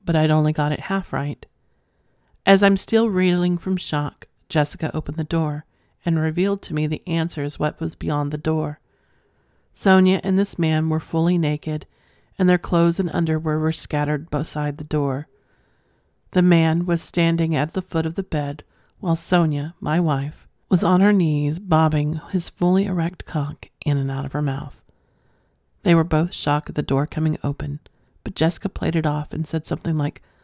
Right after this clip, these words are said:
"Oh, don't mind us.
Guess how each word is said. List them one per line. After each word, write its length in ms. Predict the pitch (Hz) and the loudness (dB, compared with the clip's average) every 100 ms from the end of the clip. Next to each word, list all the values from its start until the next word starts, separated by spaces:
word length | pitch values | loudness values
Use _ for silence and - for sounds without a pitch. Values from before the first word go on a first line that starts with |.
| _ _ _ _ _ - | _ _ _ _ _ 4
"Oh, 360 | 190 170 180 - _ _ _ | 6 4 -2 -10 _ _ _
don't 240 | 175 151 139 | 2 2 4
mind 240 | 139 135 | 2 2
us. 440 | 139 156 143 - | 2 2 0 -8